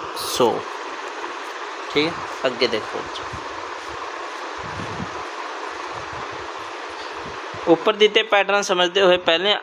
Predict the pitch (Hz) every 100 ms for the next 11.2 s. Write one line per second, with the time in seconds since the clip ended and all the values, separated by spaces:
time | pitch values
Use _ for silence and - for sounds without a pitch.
0 | 170 170 190 147 165 - 233 226 - 214
1 | 208 190 180 175 170 156 147 - 120 113
2 | 104 - 95 - - 131 135 - 120 -
3 | - - 165 - 233 226 208 208 208 202
4 | 180 175 180 - 190 185 175 185 175 175
5 | 208 - - 160 180 165 160 165 214 -
6 | 127 117 104 104 101 - - - - -
7 | 127 156 190 208 196 196 208 208 196 175
8 | 160 175 175 180 175 196 202 - 131 117
9 | 117 117 117 - - - - 170 185 220
10 | 208 202 - 202 196 185 175 180 180 175
11 | 180 185